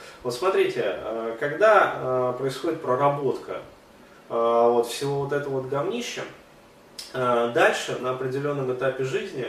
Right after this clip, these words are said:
э, вы должны будете почувствовать, и обязательно почувствуете, то есть это, э, как сказать, не потому что я вам там сейчас даю внушение, а это, э, сама логика жизни, э, так устроена.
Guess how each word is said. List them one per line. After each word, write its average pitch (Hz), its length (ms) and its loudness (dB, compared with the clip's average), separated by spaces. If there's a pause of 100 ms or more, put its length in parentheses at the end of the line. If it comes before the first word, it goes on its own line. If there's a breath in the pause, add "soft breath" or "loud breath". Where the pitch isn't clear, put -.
(140)
э, 110 1500 -4
вы 233 340 -2 (480 loud breath)
должны 156 520 6
будете 127 400 -4
почувствовать, 160 960 -4 (260)
и 135 140 -4
обязательно 135 600 0
почувствуете, 107 760 -6
то - 160 -8
есть - 200 -8
это, 117 500 0
э, - 320 -6 (240)
как 110 100 -12
сказать, 110 420 -4
не 135 100 -6
потому 185 340 2
что 165 160 -2
я 147 220 8
вам - 180 2
там 101 160 -4
сейчас 113 320 -4
даю 117 240 2
внушение, 117 560 -6
а 123 120 0
это, 156 300 0 (380 loud breath)
э, 127 220 4
сама 196 340 4
логика 165 440 4
жизни, 123 440 -4 (580 loud breath)
э, 120 340 4
так 135 200 2
устроена. 120 600 0